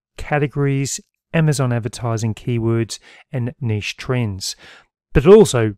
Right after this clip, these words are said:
definitely helps out with niche research as well. Accessibility-wise, you just have that one lifetime payment of ninety-seven dollars, and you continue to get free upgrades as the platform and software improves.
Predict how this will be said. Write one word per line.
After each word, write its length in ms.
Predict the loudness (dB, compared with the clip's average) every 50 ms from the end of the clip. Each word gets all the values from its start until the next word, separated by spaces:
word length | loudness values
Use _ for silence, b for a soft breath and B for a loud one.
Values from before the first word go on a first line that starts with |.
| _ -4
definitely 320 | -4 -2 -2 -2 -4 -4
helps 320 | -4 -4 -6 -8 -8 -6
out 180 | -6 -6 -6 -6
with 240 | -6 -6 -6 -6 -6
niche 380 | -4 -2 -2 -2 -2 -4 -6
research 480 | -6 -6 -6 -6 -6 -6 -8 -6 -6 -8
as 100 | -10 -8
well. 300 | -6 -6 -6 -8 -10 -14 _ B B B B B B B B B B B B
Accessibility-wise, 1040 | -6 -4 -2 -2 -2 -2 -2 0 2 2 2 2 2 2 2 2 2 2 0 -2 -2
you 60 | -4
just 160 | -4 -4 -4
have 100 | -4 -4
that 160 | -4 -4 -4
one 520 | -6 -6 -4 -2 -2 -2 -2 -4 -6 -8 -12 _ _ _ -4
lifetime 600 | -2 -2 -2 -2 -4 -6 -8 -8 -6 -6 -6 -6
payment 380 | -6 -6 -6 -6 -6 -4 -4 -4
of 80 | -4
ninety-seven 560 | -4 -4 -4 -4 -4 -4 -6 -6 -6 -4 -4
dollars, 460 | -2 -2 -2 -2 -2 -2 -4 -6 -8 -12 B B B B B B
and 160 | -8 -6 -6 -6
you 80 | -6
continue 500 | -6 -8 -10 -10 -10 -10 -8 -8 -6 -6
to 100 | -8 -8
get 260 | -6 -6 -6 -6 -6 _ _ _ _
free 260 | _ -6 -4 -2 -2
upgrades 600 | -4 -6 -8 -8 -6 -4 -4 -2 -4 -4 -6 -8 -14 _ _ -8
as 180 | -8 -8 -6
the 100 | -8 -10
platform 600 | -12 -10 -12 -12 -12 -14 -14 _ -8 -8 -6 -6
and 140 | -8 -10 -10
software 440 | -10 -10 -10 -10 -10 _ -8 -6 -6
improves. 720 | -6 -8 -8 -8 -6 -6 -6 -6 -6 -8 -10 -12 -12 -14